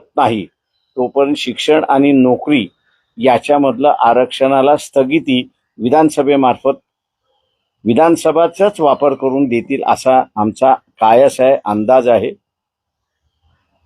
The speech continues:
आणि आता आम्ही असं म्हणतोय की ओबीसीने आत्ता ठरवण्याची गरज आहे की त्यांचं आरक्षण आता ओबीसीला वाचवायचं आहे का?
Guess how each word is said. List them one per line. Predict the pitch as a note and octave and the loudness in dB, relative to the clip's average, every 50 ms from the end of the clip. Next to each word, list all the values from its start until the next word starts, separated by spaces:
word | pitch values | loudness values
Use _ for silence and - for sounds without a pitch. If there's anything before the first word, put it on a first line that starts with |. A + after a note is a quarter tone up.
| _ _ _ _ - | _ _ _ _ -2
आणि | A#2+ B2 C#3 D3+ | 0 2 2 2
आता | D3 - - - - D#3+ D#3 C#3 B2 C3 C#3 - _ _ _ _ _ _ _ _ _ _ _ _ _ _ _ _ _ _ _ _ | 2 0 0 0 2 2 4 4 4 2 0 -4 _ _ _ _ _ _ _ _ _ _ _ _ _ _ _ _ _ _ _ _
आम्ही | - A#2 B2 D3+ D#3+ | -4 -2 0 2 2
असं | D#3 D3 - - D3 C#3+ C#3+ D3 | 2 0 0 0 0 2 2 2
म्हणतोय | C#3 C3 B2 A#2+ B2+ C#3 D3 | 0 0 -2 0 -2 -4 -4
की | - - - | -4 -8 -10
ओबीसीने | - C3 B2 B2 A#2+ D3 D3 B2+ - D3 D3 C3+ D3 D#3 E3 D#3+ - _ _ | -6 -6 -6 -4 -4 -4 -6 -4 -4 -4 -2 0 0 0 0 0 -2 _ _
आत्ता | A#2 A2 - _ - F3 | -4 -4 -2 _ 0 0
ठरवण्याची | F3 - - C#3 C3 C#3+ C#3+ C#3+ C#3 C3+ C3 - C3 | 0 0 -2 0 0 2 2 0 0 -2 -4 -6 -4
गरज | A2+ A#2+ A#2+ A2+ B2+ A#2 A2+ | 0 2 2 2 2 2 2
आहे | G#2 F#2 G2 G2+ G#2 - _ _ _ _ _ _ _ _ _ _ _ _ _ _ _ _ _ _ _ _ _ _ _ _ _ _ _ _ _ _ _ _ _ _ _ _ _ _ _ _ _ _ _ _ _ _ _ - | 0 0 0 -4 -6 -6 _ _ _ _ _ _ _ _ _ _ _ _ _ _ _ _ _ _ _ _ _ _ _ _ _ _ _ _ _ _ _ _ _ _ _ _ _ _ _ _ _ _ _ _ _ _ _ -2
की | C#3+ D3+ D#3+ E3+ F3+ F3+ - - _ _ _ _ _ _ _ _ _ _ _ _ _ _ _ _ _ _ _ _ _ - | 0 2 2 4 2 2 0 -4 _ _ _ _ _ _ _ _ _ _ _ _ _ _ _ _ _ _ _ _ _ -2
त्यांचं | B2 B2 B2 C3 C3 - - D#3+ E3+ F3 - - | 0 2 2 0 0 0 2 2 2 2 2 0
आरक्षण | C3 C3 B2+ C#3 B2+ - - D3 D3 D3 - - | 0 2 2 2 0 -2 -4 -4 -4 -4 -4 -4
आता | B2 A2+ - - C#3+ | -4 -4 0 0 0
ओबीसीला | D3 C#3 A#2 G#2+ A#2+ A#2+ - - B2+ B2+ D3+ D#3 | 0 0 -2 -4 -6 -8 -8 -6 -4 -2 0 2
वाचवायचं | C3 G#2 G2+ - - A#2 A#2 A2+ G#2 - C#3+ B2+ | 2 0 0 -2 -2 0 0 0 0 0 0 0
आहे | G2 E2+ G#2 G2+ | 0 0 -4 -6
का? | - - G#2+ | -4 -2 -2